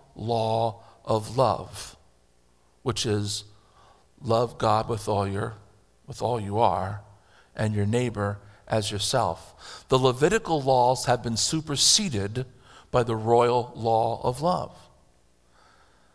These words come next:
The second thing that supersedes the Old Testament sacrificial system is that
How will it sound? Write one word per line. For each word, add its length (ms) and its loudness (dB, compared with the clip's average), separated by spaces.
The 80 -2
second 380 4
thing 220 0
that 340 0
supersedes 680 -4
the 100 2
Old 180 2
Testament 540 -2
sacrificial 640 0
system 420 0
is 120 -8
that 260 2